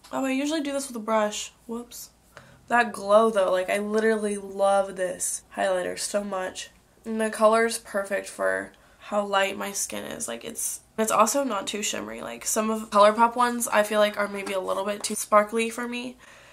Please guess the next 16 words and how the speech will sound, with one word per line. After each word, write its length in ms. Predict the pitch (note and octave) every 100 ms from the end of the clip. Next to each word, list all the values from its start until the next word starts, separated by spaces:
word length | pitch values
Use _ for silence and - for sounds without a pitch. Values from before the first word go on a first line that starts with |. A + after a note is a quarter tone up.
| - - -
And 260 | G#3 G#3
I 60 | G#3
feel 180 | A3+ A3
like 340 | G#3 G#3 -
that 360 | G3 G3 G3+ - - - -
London 340 | A3+ A3+ A3+
Luster 380 | A3 A3+ - E2+
is 160 | - -
just 340 | - - -
perfect 420 | - A3+ A3+ - -
for 320 | - F3 -
my 140 | -
skin 260 | A#3+ - -
tone 300 | A#3+ - -
and 320 | - - B3 A#3+ - - - - - - - -
everything. 420 | - A3+ - A#3